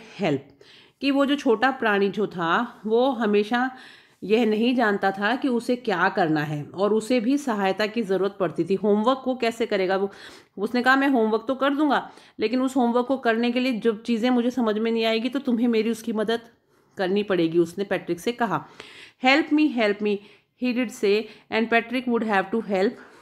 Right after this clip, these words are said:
in whatever way। और वो कहता था कि "मेरी सहायता करो, मेरी सहायता करो।" जब वो ऐसा कहता था, तो पैट्रिक को उसकी सहायता करनी ही पड़ती थी, चाहे वो किसी भी तरह से उसकी सहायता करे।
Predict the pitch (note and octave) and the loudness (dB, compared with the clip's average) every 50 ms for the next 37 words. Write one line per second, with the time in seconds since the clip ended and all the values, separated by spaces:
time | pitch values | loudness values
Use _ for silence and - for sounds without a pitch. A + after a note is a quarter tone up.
0 | - - F#3+ G#3 G#3+ G#3+ G3 F3 F3 E3+ F3 F#3+ G3 G#3+ A3+ C4 A#3+ - - - | -12 -4 -2 0 0 2 2 2 0 2 2 0 0 0 -2 -4 -6 -10 -10 -6
1 | D3 D3+ C#3 B2 - - - - - _ - _ _ - G3+ G3+ G#3+ A3+ A#3 A#3 | -2 -2 -2 -2 -4 -10 -20 -20 -20 _ -20 _ _ -4 0 2 2 2 2 0
2 | G#3 F3+ G3 G3 G3 A#3 A#3 A3+ C4+ B3 A3 G#3 G#3 G#3 G#3+ G#3+ G#3+ G3 F#3 F3 | -2 -2 -2 -2 -2 -2 -2 -2 -2 0 2 2 2 2 0 -2 -4 -2 -2 -2
3 | D#3+ D#3 F3 F3 F#3 F3+ A3 A3 A3 A#3+ B3+ C4 C4+ B3 A#3 G3+ F#3 F#3 F#3 G3+ | -2 0 0 0 0 0 0 2 2 2 2 2 2 2 2 2 2 0 -2 -4
4 | F#3 E3 D#3+ E3+ F3+ F3+ G#3 G#3 A#3 C#4+ D4 C#4+ - - - - - - - - | -4 -4 -4 -4 -4 -2 0 0 2 0 0 -4 -10 -16 -20 -20 -20 -20 -20 -20
5 | _ - G#3+ G#3 G#3 A3+ A3 G#3+ G#3+ A3 G3+ - F3+ F3+ F3 F3+ G3 A3+ B3+ C4 | _ -4 -2 0 2 2 2 2 0 -2 -4 -2 -2 -2 0 -2 -2 -2 -2 -2
6 | B3+ C4+ B3+ - G3+ G3 - - G#3+ G#3 G#3+ G3 F#3 F#3 - G#3 G3+ G#3+ G3 F#3 | -2 -4 -4 -4 -4 -4 -4 -4 -6 -2 0 -2 -2 0 -2 -4 -2 -2 -2 -4
7 | F3 F3 F#3 F#3+ G3 F#3+ F#3+ - - - - - _ _ _ _ - G3 F#3 G3 | -2 -2 0 -2 -2 -2 -4 -10 -20 -20 -20 -20 _ _ _ _ -2 0 2 4
8 | G3+ G#3 G#3+ G#3+ B3+ D#4+ F4+ - - - - - - - - _ _ - F3+ E3+ | 4 2 2 2 0 -2 -2 -4 -10 -20 -20 -20 -20 -20 -20 _ _ -4 -2 -2
9 | - - D#3+ E3 F3+ D3+ D3+ - - - _ _ A3 A3 A#3+ B3+ B3+ B3 A#3+ A#3 | 0 -2 -2 -2 -2 -4 -4 -6 -12 -20 _ _ 2 2 4 2 2 0 -2 -2
10 | - C4 A#3+ B3+ G#3+ A#3 G#3+ G3+ G3 G3+ G3+ F#3+ - G3 F#3+ - F#3 F3+ E3+ F3 | -2 -2 -2 0 0 0 0 0 0 -2 -2 -4 -4 -4 -6 -4 -6 -6 -4 -2
11 | G3+ C4 D#4 - - - - _ _ - - C#3 C#3+ C#3+ | -2 -2 -2 -4 -10 -18 -20 _ _ -6 -4 -4 -4 -4